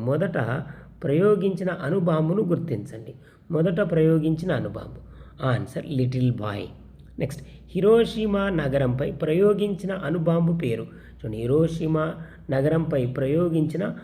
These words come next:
అణుబాంబు ఏది? అణుబాంబు పేరేంటి?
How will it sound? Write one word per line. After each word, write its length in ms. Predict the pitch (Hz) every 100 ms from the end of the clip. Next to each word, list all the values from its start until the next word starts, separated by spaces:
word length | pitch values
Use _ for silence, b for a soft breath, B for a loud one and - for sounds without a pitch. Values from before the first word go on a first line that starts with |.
| B B
అణుబాంబు 600 | 135 202 185 175 170 170
ఏది? 380 | 156 151 135 160 151
అణుబాంబు 460 | 131 160 170 180 165
పేరేంటి? 500 | 202 208 156 107 123